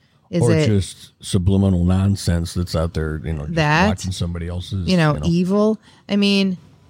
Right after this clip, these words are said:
Speaker 1: I had to offload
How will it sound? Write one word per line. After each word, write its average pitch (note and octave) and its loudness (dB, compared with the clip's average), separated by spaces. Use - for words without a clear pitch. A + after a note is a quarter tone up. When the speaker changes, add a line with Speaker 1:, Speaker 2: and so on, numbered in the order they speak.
Speaker 1:
I G#3 2
had G#3+ 0
to D#3+ 0
offload D#3+ 2